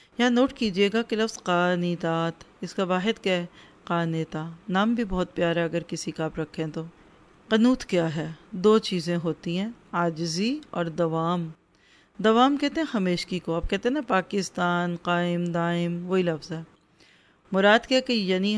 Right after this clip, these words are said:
हमेशा अपने शौहर का ख्याल रखे और हर किस्म के हालात में शौहर का साथ दे,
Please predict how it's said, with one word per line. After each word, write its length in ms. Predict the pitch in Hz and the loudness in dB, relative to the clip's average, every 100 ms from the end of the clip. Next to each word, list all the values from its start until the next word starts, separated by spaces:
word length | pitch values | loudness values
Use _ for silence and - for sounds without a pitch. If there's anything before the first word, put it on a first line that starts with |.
| 185 | -2
हमेशा 840 | 180 170 175 180 180 175 - 196 247 320 - - - | -2 -2 0 0 0 -2 2 2 2 -2 -14 -10 -4
अपने 280 | 202 220 220 | -4 -2 -2
शौहर 300 | 220 208 220 | 0 -2 -2
का 140 | 220 | -4
ख्याल 340 | 208 214 202 214 | -2 2 2 2
रखे 400 | 214 202 240 269 - _ - - - 180 | -2 -2 -4 -4 -6 _ -20 -20 -6 0
और 120 | 196 | 2
हर 220 | 185 196 | 4 2
किस्म 380 | 202 208 - 247 | 0 -4 -2 -2
के 120 | 240 226 | -2 -2
हालात 540 | 190 170 170 202 - | 0 2 4 2 2
में 80 | 208 | -4
शौहर 260 | 185 175 180 | -2 -2 -2
का 140 | 175 | -4
साथ 320 | 170 165 160 | -2 -4 -2
दे, 220 | 160 214 | -2 -4